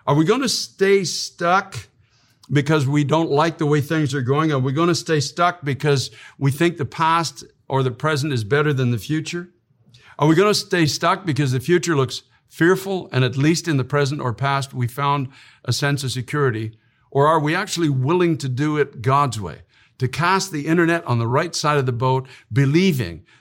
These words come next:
that there's going to be this amazing end-time harvest if we will just do it God's way? He says, "My thoughts, many, O Lord, my God, are your wonderful works which you have done,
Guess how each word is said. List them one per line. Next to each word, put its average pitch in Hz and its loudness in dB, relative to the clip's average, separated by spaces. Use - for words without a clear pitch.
that 131 -2
there's 135 0
going 151 2
to 147 -2
be 139 -2
this 131 -2
amazing 117 0
end-time 135 0
harvest 113 -2
if 120 -2
we 131 0
will 123 0
just 147 -2
do 147 2
it 113 2
God's 127 0
way? 117 -4
He 147 4
says, 196 2
"My 190 2
thoughts, 170 -2
many, 180 4
O 131 4
Lord, 139 2
my 131 0
God, 143 0
are 131 2
your 135 2
wonderful 147 -2
works 135 -2
which 113 -6
you 147 -4
have 120 -4
done, 127 -2